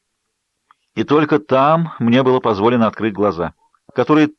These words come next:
тут же разбежались от обилия баночек и флакончиков. На длинной полке уместился арсенал целого салона красоты. Бессонная ночь дала себя знать. Без этого правда никак.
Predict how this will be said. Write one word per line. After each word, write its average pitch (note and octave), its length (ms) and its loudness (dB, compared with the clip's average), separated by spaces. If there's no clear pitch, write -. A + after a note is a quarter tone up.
тут A#3 180 0
же D3 140 0
разбежались D3+ 520 0
от C3+ 200 -2
обилия C#3+ 320 0
баночек D#3+ 580 -4
и D#3 60 -10
флакончиков. D#3 760 -4
На C3 160 0
длинной D3 340 0
полке D3+ 340 0
уместился C3+ 560 -2
арсенал C3 400 -2
целого B2+ 300 -2
салона A2+ 340 0
красоты. G#2 460 -8
Бессонная A2 560 -2
ночь G#2+ 200 0
дала A2+ 240 0
себя A2+ 260 -4
знать. A#2 280 -8
Без G#2+ 140 -10
этого A#2+ 260 -6
правда C3+ 340 -6
никак. F#2+ 420 -12